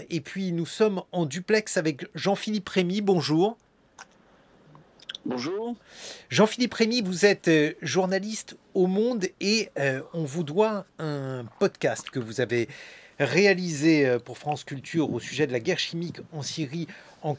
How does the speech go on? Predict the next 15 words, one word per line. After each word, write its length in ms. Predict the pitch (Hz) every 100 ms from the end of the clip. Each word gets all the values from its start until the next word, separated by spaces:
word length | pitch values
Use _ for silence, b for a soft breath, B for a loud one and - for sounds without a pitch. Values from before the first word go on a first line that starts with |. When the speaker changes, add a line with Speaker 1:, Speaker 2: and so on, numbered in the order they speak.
| -
Speaker 1:
quatre 400 | 220 - - - - -
épisodes. 1040 | 202 180 - 175 143 139 202 226 185 175 - - - - - -
Qu'est-ce 280 | 240 -
qui, 320 | - - 208 B B B B _
aujourd'hui, 840 | 185 175 185 156 151 202 208 170
euh, 380 | 151 139 127 123 131 -
est 380 | 143 143 123 -
prégnant 380 | - 131 151
dans 200 | 143 135
ce 360 | 127 - 127 117 B B B B -
conflit ? 480 | 190 180 - 220 226
Quelle 160 | 214
est 80 | 220
la 80 | 175
situation 880 | - 247 - 220 196 - - 165